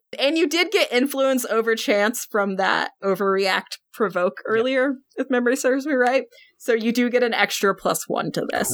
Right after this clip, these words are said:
Speaker 2: Cool. I have an eight on the dice, uh, and plus one to get to nine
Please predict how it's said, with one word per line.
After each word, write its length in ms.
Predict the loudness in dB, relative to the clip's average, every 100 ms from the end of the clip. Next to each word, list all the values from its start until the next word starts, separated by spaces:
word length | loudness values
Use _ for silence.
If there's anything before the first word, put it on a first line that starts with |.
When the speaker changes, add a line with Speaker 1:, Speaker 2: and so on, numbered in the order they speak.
| -6
Speaker 2:
Cool. 160 | -12 -20 _ _ -12
I 160 | -4 -2
have 420 | -2 -2 -4 -6 -8
an 440 | -4 -4 -6 -10 -12 _ _
eight 320 | 0 0 0 -4
on 160 | -4
the 100 | -2 -2
dice, 640 | 0 0 0 -4 -14 -16 -8
uh, 200 | -6 -4
and 180 | -6 -6
plus 320 | 0 0 -2
one 540 | -6 -2 0 2 -2 -4 -10
to 120 | -6
get 300 | -2 -2 -2
to 80 | -4
nine 600 | -2 0 2 0 0 -4